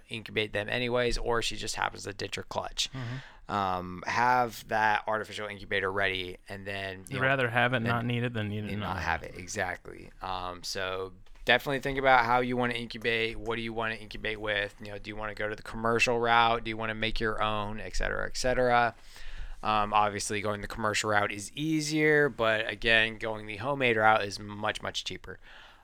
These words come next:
Speaker 1: Um, and there are several different ways to make incubators. You can use things like wine coolers, uh, regular ice coolers. I've seen lots of incubators made
Speaker 2: Mm-hmm.
Speaker 1: like that that work very well.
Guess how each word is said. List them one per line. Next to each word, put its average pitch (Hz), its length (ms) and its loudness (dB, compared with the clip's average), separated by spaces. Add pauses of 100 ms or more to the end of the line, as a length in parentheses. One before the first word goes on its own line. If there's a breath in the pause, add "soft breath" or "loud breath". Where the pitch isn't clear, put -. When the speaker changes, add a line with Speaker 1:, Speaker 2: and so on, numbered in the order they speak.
Speaker 1:
Um, 90 640 -4 (680 loud breath)
and 107 120 -10
there 101 120 0
are 98 40 -2
several 143 380 4
different 127 340 0
ways 120 400 0
to 113 300 -2
make 107 380 -6
incubators. 104 600 -4
You 104 80 -12
can 101 100 -14
use 101 200 -10
things 104 200 -10
like 98 180 -6
wine 107 420 4
coolers, 104 760 -2
uh, 101 320 -2
regular 101 540 -6 (240)
ice 101 240 2
coolers. 113 440 0
I've 110 140 -6
seen 113 200 -10
lots 113 220 -4
of 107 60 -12
incubators 107 400 -10
made 135 160 0
Speaker 2:
Mm-hmm. 131 80 0
Speaker 1:
like 104 200 -4
that 117 320 2
that 110 140 -2
work 110 200 -4
very 117 240 -2
well. 120 480 2